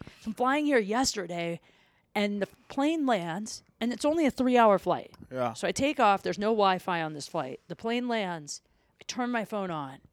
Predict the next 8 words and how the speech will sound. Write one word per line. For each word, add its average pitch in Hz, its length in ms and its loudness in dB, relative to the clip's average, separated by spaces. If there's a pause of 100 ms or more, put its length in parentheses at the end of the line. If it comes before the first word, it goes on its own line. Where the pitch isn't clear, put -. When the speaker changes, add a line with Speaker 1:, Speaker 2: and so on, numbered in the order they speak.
(400)
Speaker 1:
and 202 140 0
I 214 120 2
have, 226 280 4
like, 175 480 0 (340)
thirty-five 233 880 6
messages 170 1040 -4 (520)
from 240 300 0
people 196 760 -2